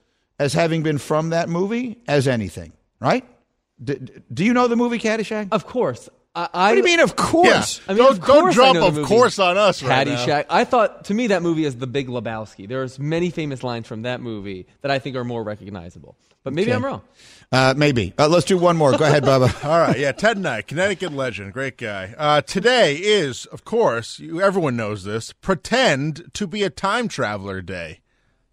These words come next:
Speaker 3: So, yes, Pretend to be a Time Traveler Day. If you could go back into history to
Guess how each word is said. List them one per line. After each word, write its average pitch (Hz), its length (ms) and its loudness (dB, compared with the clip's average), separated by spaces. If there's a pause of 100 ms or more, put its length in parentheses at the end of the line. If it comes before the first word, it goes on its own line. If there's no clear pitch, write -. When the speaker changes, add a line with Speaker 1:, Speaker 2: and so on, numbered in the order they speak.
Speaker 3:
So, - 200 -10
yes, 127 320 -4
Pretend 220 800 -6
to 208 100 -6
be 196 140 -6
a 185 40 -2
Time 175 300 -6
Traveler 104 360 -6
Day. 92 260 -8 (180)
If 160 160 -6
you 247 100 -2
could 294 160 -12
go 247 140 -2
back 208 400 -2
into 180 340 -4
history 113 540 -6
to - 220 -12